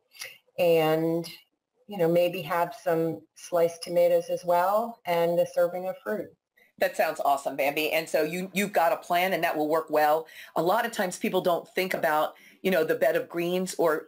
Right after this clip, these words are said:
Speaker 2: even making, like, a salad and putting eggs on top. So I'm gonna share some examples as we move along here, but I think you've got breakfast under control.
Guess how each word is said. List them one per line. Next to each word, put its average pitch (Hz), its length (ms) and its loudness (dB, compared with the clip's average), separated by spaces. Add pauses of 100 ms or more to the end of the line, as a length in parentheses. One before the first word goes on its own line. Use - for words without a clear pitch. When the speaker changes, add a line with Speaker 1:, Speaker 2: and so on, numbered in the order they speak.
Speaker 2:
even 269 260 -4
making, 240 240 -2
like, 208 200 0
a - 40 -2
salad 170 440 0
and 135 100 -8
putting 143 240 -2
eggs 143 160 -4
on 139 140 0
top. 139 240 -2
So 226 140 2
I'm 180 100 0
gonna 247 140 -2
share 180 260 0
some 170 180 -4
examples 160 560 -2
as 139 100 -4
we 156 120 -2
move 156 160 -2
along 151 320 2
here, 156 160 -2
but 143 260 0 (320)
I 170 60 0
think 202 200 -4
you've 214 120 -6
got 185 200 0
breakfast 170 420 -4
under 185 160 0
control. 202 580 -2